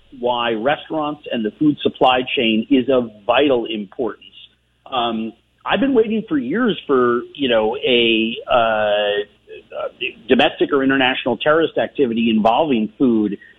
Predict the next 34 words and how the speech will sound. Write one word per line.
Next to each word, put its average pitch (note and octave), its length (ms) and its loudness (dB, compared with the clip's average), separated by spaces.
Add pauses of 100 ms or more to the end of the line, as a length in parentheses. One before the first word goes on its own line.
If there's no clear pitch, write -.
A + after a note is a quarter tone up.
because C#3 220 2
we D#3 80 0
consume F#3+ 560 -2
it - 100 -10 (140)
so E3+ 160 4
quickly A#2+ 760 -2
and A#2 160 0 (100)
so C3+ 400 2
readily. A#2+ 560 0 (320)
Um, A#2+ 280 -4
it B2 140 -12
comes E3+ 360 -6 (140)
to E3 140 2
us A#2 100 2 (120)
all C3+ 280 2
the C3 120 -8 (100)
time, A#2+ 480 -8 (280)
uh, A2 760 -2
with C3 160 -2 (140)
such A3 140 2 (180)
speed F#3 460 -6
through D3 140 -2
this C3 140 0 (100)
system A#2 500 0 (320)
that C#3 160 -2
by C#3 140 2
the C3+ 100 -4 (120)
time F3 240 -4
you C#3+ 160 -4 (180)
catch G#3 240 -8 (120)
something, A2+ 580 -2 (100)
um, A2+ 320 0
it's C#3 160 -2
oftentimes C#3 600 -2